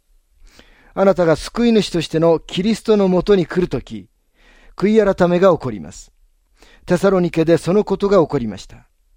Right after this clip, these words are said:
第一テサロニケ人への手紙、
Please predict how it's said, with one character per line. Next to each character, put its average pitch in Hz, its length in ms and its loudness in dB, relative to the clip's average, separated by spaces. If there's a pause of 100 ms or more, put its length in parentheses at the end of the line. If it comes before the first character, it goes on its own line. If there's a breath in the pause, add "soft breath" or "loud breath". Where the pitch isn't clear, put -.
(2000 soft breath)
第 175 180 4
一 - 100 -6
テ 170 140 0
サ 180 140 2
ロ 180 100 2
ニ 170 100 -2
ケ 160 140 0
人 151 240 -2
へ 147 60 2
の 143 100 -2
手 139 120 -4
紙、 139 380 -2